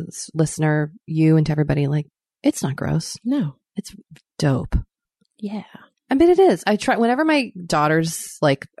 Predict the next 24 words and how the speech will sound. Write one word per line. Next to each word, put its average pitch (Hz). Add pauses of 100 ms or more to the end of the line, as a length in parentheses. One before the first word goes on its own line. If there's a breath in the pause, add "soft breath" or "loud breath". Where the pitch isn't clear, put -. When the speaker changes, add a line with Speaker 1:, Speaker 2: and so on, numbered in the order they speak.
(340)
Speaker 1:
uh, 156
see 160
me 160
changing 156
a 151
tampon 175
or 147
abreast 151
of 143
what's -
going 151
on, 151
I'm 147
like, 143 (300 loud breath)
"Isn't 208
it -
cool 175
that 214
we 180
can 214
<laughs> 151
bleed 190
from -
our," 202